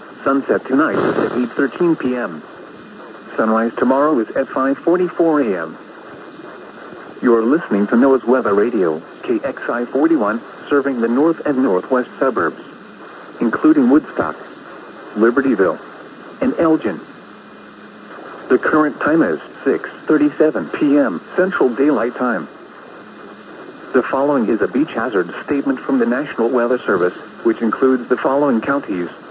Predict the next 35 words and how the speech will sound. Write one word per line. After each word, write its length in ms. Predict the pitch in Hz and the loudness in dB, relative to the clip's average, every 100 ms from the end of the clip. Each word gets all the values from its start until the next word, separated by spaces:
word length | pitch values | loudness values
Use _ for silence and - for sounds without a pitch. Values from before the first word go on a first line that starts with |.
| - | -4
in 140 | 135 131 | -4 0
Illinois: 480 | 139 139 143 78 - - - 135 | 2 2 2 0 -6 -16 -6 -4
Central 320 | 120 127 120 | 2 2 4
Cook, 240 | - - - - - | 2 0 -4 -14 0
Lake 300 | 127 135 - | 0 0 0
and 160 | 113 107 | 0 4
Northern 320 | 101 113 113 | 4 4 2
Cook. 240 | - - - - - - - - - - - | 0 0 -4 -18 -20 -20 -20 -18 -18 -18 -2
The 120 | 131 | 2
National 520 | 127 147 185 - 170 151 | 4 2 0 0 2 4
Weather 300 | 120 120 117 | 2 2 2
Service 260 | 160 135 117 - | 2 0 -2 -4
in 120 | 117 | -2
Chicago 520 | 139 113 143 139 143 | -4 -4 -4 0 0
has 160 | 120 107 | 0 -2
issued 340 | 135 - 135 | -4 0 0
a 40 | 117 | 0
beach 220 | 123 156 | 0 -2
hazard 420 | - 117 98 87 - | -2 -2 -2 -4 -2
statement, 400 | 175 156 98 85 - - | 0 0 -2 -6 -10 -4
which 200 | 110 110 | 0 2
is 100 | 120 | 0
in 80 | 131 | 0
effect 360 | 120 - 117 - | -2 0 -2 0
from 220 | 131 120 | 0 2
Thursday 420 | - 165 160 - | 4 4 4 2
afternoon 480 | 127 123 123 120 107 | -4 -2 0 0 -2
through 220 | - 120 | 2 0
Friday 340 | - 147 147 147 | 2 0 2 2
evening. 360 | 165 147 101 82 - - - - - - - - 139 | 0 -2 -4 -6 -14 -18 -18 -18 -18 -18 -18 -4 2
Location: 600 | 147 - 151 - 98 - - 143 | 2 2 -2 -2 -8 -10 -4 2
Illinois 380 | 156 123 123 127 | 2 4 2 2
Lake 260 | 123 - | 0 0
Michigan 400 | 92 - 123 151 | -4 -2 0 0
beaches. 420 | 147 202 - 85 | 0 -2 0 0